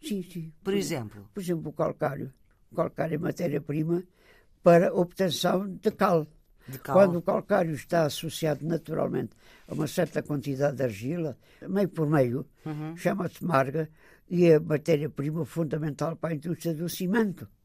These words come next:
Speaker 2: Marga.
Speaker 1: A
Speaker 2: Uhum.
Speaker 1: marga.
Speaker 2: A marga.
Speaker 1: O cimento.
Speaker 2: E a cal é fundamental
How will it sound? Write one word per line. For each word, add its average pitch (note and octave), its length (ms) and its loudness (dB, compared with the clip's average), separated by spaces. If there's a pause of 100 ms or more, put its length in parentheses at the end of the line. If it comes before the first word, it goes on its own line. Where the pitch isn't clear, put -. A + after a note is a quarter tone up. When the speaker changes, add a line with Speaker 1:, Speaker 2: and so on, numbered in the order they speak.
(260)
Speaker 2:
Marga. C3 600 0 (200)
Speaker 1:
A - 60 -6
Speaker 2:
Uhum. C#3+ 80 -4
Speaker 1:
marga. A#2+ 420 -6 (120)
Speaker 2:
A C3+ 80 -6
marga. A#2 380 -6
Speaker 1:
O - 100 -12
cimento. E3+ 240 -4
Speaker 2:
E A3 80 4
a A#3 80 6
cal F3 320 2
é D#3 100 -2
fundamental G#3 800 0